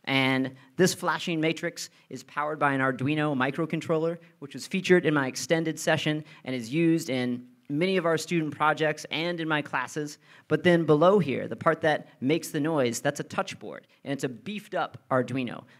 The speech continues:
that's capable of storing sound files and playing sound files. And next semester, my students are going to design an educational talking robot that they'll then present to an elementary school class, and those kids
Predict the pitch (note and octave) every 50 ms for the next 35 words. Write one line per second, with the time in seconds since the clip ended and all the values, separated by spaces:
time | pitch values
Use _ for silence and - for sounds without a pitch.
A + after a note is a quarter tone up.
0 | _ - C#3 C#3 - - E3+ E3+ E3+ E3+ D3+ D#3 C#3+ B2 - - - - F#3 F#3
1 | F3+ F3 F3 E3 - E3 D#3 D#3+ D3+ - D3+ C#3 C#3+ D3 C#3+ B2 A2+ G#2 - -
2 | F#3 F3 F3 F3 E3+ D#3 - F3 D#3 D3+ D3+ D3 - D#3+ D3+ D3 D3 D3 C#3+ D3
3 | - - - - - - C3 C3+ C3 B2+ C3 D3+ F#3 F#3+ - - - D3+ C#3 B2
4 | B2 - C#3 C3+ C3+ - - D3+ C#3+ - - F3+ E3+ E3 D#3+ D#3 D3 D#3 D3+ C#3+
5 | D3 D#3 C#3 B2 B2+ G#2+ C#3 C3+ C#3+ C#3+ C#3+ C#3+ C#3+ C#3+ - - - - _ -
6 | C3+ B2+ B2 A#2 A#2 - - D#3+ F3 D#3+ D#3 E3 - E3 E3 D3+ - E3 D#3 D3
7 | D3 D3 - - - - E3 - - E3+ D3+ C3+ C3+ D3+ E3 - - - - -
8 | - _ - B2 - D#3+ D#3+ D#3+ D#3+ D#3 D3+ D3+ - C#3+ A#2+ B2+ D3+ D#3+ D3+ -
9 | - _ _ _ _ - E3+ D#3 D3 D3+ D3+ D3 D3 D#3+ E3 - D#3+ C3+ - -
10 | C3+ B2 A2+ A2+ - A#2+ A2 G#2 A2 - - - _ _ _ _ C3 B2 C3+ D3+
11 | D#3 D3+ D#3 - E3 D#3 D3+ D3 C#3 - -